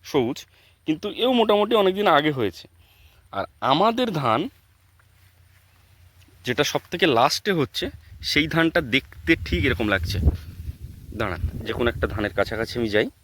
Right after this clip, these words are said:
দেখুন, এ-, এটা হচ্ছে একদম সদ্যজাত ধানের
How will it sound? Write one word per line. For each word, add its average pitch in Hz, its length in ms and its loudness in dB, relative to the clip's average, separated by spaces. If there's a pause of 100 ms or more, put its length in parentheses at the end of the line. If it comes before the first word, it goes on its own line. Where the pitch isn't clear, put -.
(3000)
দেখুন, 101 280 -4 (880)
এ-, 123 200 -10
এটা 160 160 -2
হচ্ছে 185 180 -4
একদম 180 180 -4 (120)
সদ্যজাত 160 720 4 (180)
ধানের 117 280 2